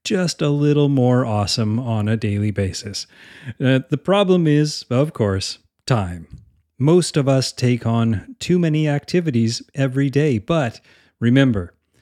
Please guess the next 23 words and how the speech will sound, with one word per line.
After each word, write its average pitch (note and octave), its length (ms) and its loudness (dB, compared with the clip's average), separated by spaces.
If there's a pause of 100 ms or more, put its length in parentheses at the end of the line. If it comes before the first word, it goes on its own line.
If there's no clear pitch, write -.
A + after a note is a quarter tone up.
(160)
self-care D3+ 1200 0
is C3 240 0
the B2 180 0
least B2 520 0 (100)
selfish E3 720 -2
thing G#2 400 -2
that C#3 140 0
you D3 180 0
can E3 220 -2
do. F3 340 0 (460)
I C#3 100 4
mean, D3+ 280 4
you D3 140 4
can't D3 480 -2
delight B2 520 2
anyone D#3 640 2
with C3+ 200 2
a C3 140 2
half-deflated G#2 960 -2
balloon. G2+ 480 -2 (220)
Am A2 160 -6
I G#2 100 -4
right? C#3 280 0